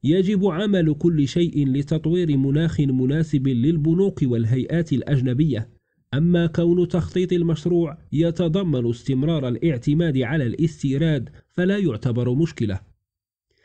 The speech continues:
أما قسم تنفيذ المشروع في تقارير الأغلفة الرمادية، فيعد سلسلة من الإسقاطات التي تتحدث عن عالم وردي، فتحديد الأهداف زائد النقود يساوي النجاح،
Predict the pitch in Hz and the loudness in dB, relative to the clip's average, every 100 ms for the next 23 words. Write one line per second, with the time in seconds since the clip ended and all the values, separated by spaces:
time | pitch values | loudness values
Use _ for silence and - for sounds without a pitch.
0 | _ _ - 269 262 185 233 - 160 143 | _ _ -2 2 2 2 -4 0 0 2
1 | 135 151 175 131 117 113 - 151 139 - | -2 0 0 2 2 0 0 0 -2 -2
2 | 160 151 156 147 156 175 175 120 - 123 | -2 -2 -4 -2 0 0 0 -2 -2 -2
3 | 143 165 117 120 113 117 120 120 156 113 | 0 0 -2 -2 -2 0 0 0 0 -2
4 | 117 - _ _ 185 185 160 208 160 175 | -6 -14 _ _ 0 2 2 0 2 2
5 | 165 - - 208 185 147 220 190 160 151 | 0 -8 -6 -2 -2 -2 -2 -2 0 0
6 | 143 185 156 - 190 190 185 170 165 190 | 2 2 0 0 -2 -2 -4 -4 -2 -2
7 | - 143 127 131 123 131 127 120 156 131 | 0 0 0 -2 -2 -4 -4 -4 -4 0
8 | 143 143 143 - 107 147 165 117 165 180 | -2 0 -2 -2 -2 2 2 2 -2 0
9 | 143 127 120 120 113 151 - - _ _ | 0 0 0 0 0 0 -2 -14 _ _
10 | _ 123 120 135 143 202 190 180 175 156 | _ -2 -2 0 0 2 2 2 2 2
11 | 190 196 175 151 196 139 127 120 123 127 | 0 0 0 0 0 0 0 0 0 2
12 | 170 143 104 - - _ 170 190 220 220 | 2 2 -2 -10 -20 _ 2 2 0 0
13 | 196 185 165 180 160 120 147 139 117 - | 0 0 0 0 0 2 0 0 -4 -14